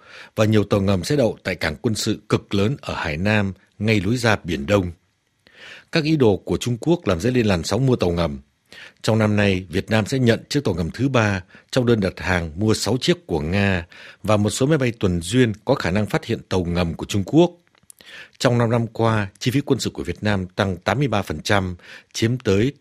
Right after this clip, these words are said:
tám phần trăm ngân sách nhà nước. Nhật Bản có kế hoạch thay thế toàn bộ đội tàu ngầm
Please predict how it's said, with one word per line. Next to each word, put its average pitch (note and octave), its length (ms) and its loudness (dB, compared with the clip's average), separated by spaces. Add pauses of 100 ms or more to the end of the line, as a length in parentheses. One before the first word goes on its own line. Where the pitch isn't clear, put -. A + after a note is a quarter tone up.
tám A2+ 180 0
phần G#2+ 160 0
trăm F2+ 360 -2
ngân G2 120 0
sách - 180 -4
nhà D#2+ 80 -4
nước. A#2 340 2 (920)
Nhật A2 180 2
Bản F#2+ 260 -2
có C3 100 0
kế E3 120 -2
hoạch C#3 180 0
thay A#2 120 -2
thế B2 140 -6 (120)
toàn G2+ 260 2
bộ G#2 160 0
đội F#2+ 140 -4
tàu F#2 160 0
ngầm F2 260 -2